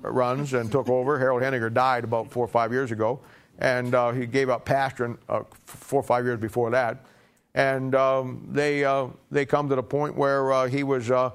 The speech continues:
uh, he was a great man, and, uh, he really was a people person. He built, you know, he built the Canton Baptist Temple. I think he had four or five heart attacks in his ministry, uh, because he just, he burned himself out with people,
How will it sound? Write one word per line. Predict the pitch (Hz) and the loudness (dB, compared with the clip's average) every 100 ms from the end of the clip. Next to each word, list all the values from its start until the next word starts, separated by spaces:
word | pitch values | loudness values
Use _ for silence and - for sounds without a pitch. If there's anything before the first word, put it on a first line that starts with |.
| - - _ | -10 -20 _
uh, | 131 131 | 2 2
he | 143 | 2
was | 143 | 0
a | 127 | 0
great | 139 143 | 0 0
man, | 147 160 117 - _ _ _ _ _ - | 0 0 -4 -12 _ _ _ _ _ -2
and, | 131 127 127 | 0 0 2
uh, | 127 127 | 2 2
he | 131 | 0
really | 127 143 143 | 0 0 0
was | 143 | 0
a | 131 | 0
people | 156 139 107 | -2 -2 -2
person. | 120 107 110 | -2 0 -2
He | 180 | -2
built, | 117 175 165 131 - - _ | 4 4 4 -2 -12 -20 _
you | 135 | 0
know, | 143 139 | 2 2
he | 185 | 0
built | 131 170 151 139 | 4 4 4 -2
the | |
Canton | 120 147 139 131 | -2 0 0 0
Baptist | 131 127 - 107 | 0 0 -4 -2
Temple. | 127 107 - - _ _ _ _ | -2 -2 -10 -14 _ _ _ _
I | - | 2
think | 156 160 | 2 2
he | 151 | 0
had | 147 | 0
four | 113 165 180 | -2 -2 0
or | 170 | 2
five | 156 160 139 | 4 4 2
heart | 143 131 | 2 0
attacks | 117 123 110 - | 0 0 0 -4
in | 120 | -4
his | 117 110 | -4 -2
ministry, | 123 113 101 92 - _ _ _ - _ _ | -4 -4 -6 -10 -10 _ _ _ -20 _ _
uh, | - 127 120 120 104 - | 2 4 2 0 -2 -6
because | 127 143 135 | -2 0 2
he | 131 | 0
just, | 131 135 - - | 0 -2 -4 -6
he | 143 | -6
burned | 120 147 139 | 0 0 0
himself | 117 131 117 | 2 2 2
out | 117 | 0
with | 107 98 | -2 -4
people, | 110 - - | -8 -8 -18